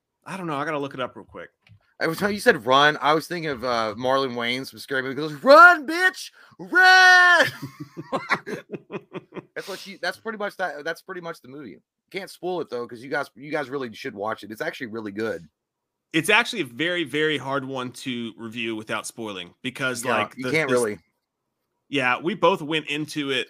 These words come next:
Speaker 1: like, completely, um, completely blind. Didn't know shit about it. I'd heard about it a couple times, but I hadn't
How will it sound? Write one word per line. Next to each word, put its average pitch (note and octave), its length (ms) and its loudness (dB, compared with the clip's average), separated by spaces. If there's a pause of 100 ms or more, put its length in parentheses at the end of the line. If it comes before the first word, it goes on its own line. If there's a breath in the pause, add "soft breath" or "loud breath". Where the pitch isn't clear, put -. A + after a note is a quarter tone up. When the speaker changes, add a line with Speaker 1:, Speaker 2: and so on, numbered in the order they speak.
Speaker 1:
like, A#2+ 200 -4
completely, B2+ 880 -6
um, F#2 420 -8 (880)
completely D3+ 480 -2
blind. C3+ 540 -4
Didn't C#3+ 180 -6
know D3 100 -4
shit C#3 220 -4
about B2+ 240 2
it. C#3 60 4
I'd C#3+ 160 4
heard D3+ 180 0
about C#3+ 200 0
it C3 60 -4
a C3 40 -10
couple C3+ 180 -8
times, C3+ 300 -4
but C3+ 80 -2
I D3 60 2
hadn't C#3 240 -6